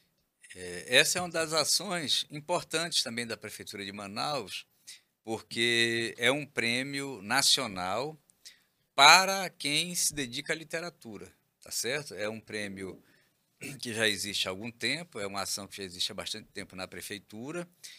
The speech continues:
e nós conseguimos também, nessa gestão do prefeito Davi Almeida, melhorar muito a premiação. Nós reformulamos o prêmio, antes a premiação era de cinco mil para,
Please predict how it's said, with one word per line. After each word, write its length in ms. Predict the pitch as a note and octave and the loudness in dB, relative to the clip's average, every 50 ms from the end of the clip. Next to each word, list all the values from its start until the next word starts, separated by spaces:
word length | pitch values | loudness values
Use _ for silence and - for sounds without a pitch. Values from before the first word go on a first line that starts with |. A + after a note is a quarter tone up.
| - - _ _ - | -20 -20 _ _ -4
e 240 | A2 A2 A2+ A#2 A2+ | -2 0 0 0 -2
nós 200 | A2+ A#2+ B2+ - | -2 -2 -2 -2
conseguimos 520 | - C3 A#2+ - - A2+ A#2+ B2 A#2 - - | -2 -2 -2 -2 -2 -2 -4 -4 -4 -4 -4
também, 340 | D3 C#3+ A#2+ A#2 B2 C3+ | -4 -6 -6 -4 -4 -4
nessa 340 | D3 D3 B2 G#2 - - G#2 | -4 -4 -4 -6 -6 -8 -8
gestão 400 | G2 A2+ A2+ G#2+ - - G#2+ G2+ | -6 -2 -2 0 -2 -2 -4 -8
do 80 | G2+ A2+ | -12 -12
prefeito 360 | - C3+ A#2 A2 - G#2 G2 | -10 -10 -8 -8 -8 -8 -8
Davi 180 | G2+ G2+ G#2 A#2+ | -8 -6 -4 -4
Almeida, 440 | B2 B2 A#2+ A#2+ B2 C3 C#3 D3 | -6 -4 -4 -6 -6 -6 -6 -4
melhorar 420 | C#3+ D3+ D#3 D3+ D3 D3 D3+ D#3+ D#3+ | -2 0 2 2 4 4 2 2 0
muito 480 | D3 B2 B2+ C#3 C#3 C3 A2+ - - | -2 -4 -6 -4 -6 -6 -8 -10 -14
a 40 | F#2+ | -14
premiação. 640 | - G#2+ F#2+ F#2 F#2 F#2 F2 - - - D2+ D2 D2 _ _ - - - - - - | -12 -10 -10 -10 -10 -10 -8 -8 -8 -8 -10 -14 -20 _ _ -20 -20 -20 -20 -8 -2
Nós 160 | A2+ A#2 A2+ | 2 2 4
reformulamos 840 | A#2+ D#3 E3 - - E3 D3+ D3+ D3+ C3 A#2 A#2 A#2 A2+ G#2+ G2+ A#2 | 4 4 2 2 0 -4 -2 -2 -4 -2 -2 -2 -4 -4 -8 -8 -8
o 40 | C#3 | -10
prêmio, 600 | - - A2 G#2+ A2 B2 C#3 D#3 E3 F3+ F3 E3+ _ - - - - _ _ _ - | -6 -2 0 0 0 0 -2 -4 -8 -12 -14 -14 _ -20 -20 -20 -20 _ _ _ -2
antes 600 | B2+ C#3 D#3 E3 E3 D3 - - A#2+ G#2+ - A#2+ | 2 4 4 4 2 0 -4 -8 -6 -6 -4 -2
a 120 | A2 A2+ | -2 -2
premiação 540 | - - A#2+ A#2 A#2 A#2 A2 G#2 - - A2 | -2 -2 -4 -2 -2 -2 0 0 -2 -2 -4
era 140 | A2 G#2+ G#2 | -4 -4 -2
de 80 | G2+ | 2
cinco 400 | - - - D#3 D#3+ D3+ - D3+ | 2 2 2 2 -2 -8 -14 -12
mil 320 | B2+ A#2 A2 A2 C3 D#3+ D#3+ | -10 -8 -8 -8 -8 -8 -8
para, 500 | - - A2+ G#2+ G2+ G2+ F#2+ G2 F#2 | -6 -4 -2 -2 -2 -2 -4 -6 -6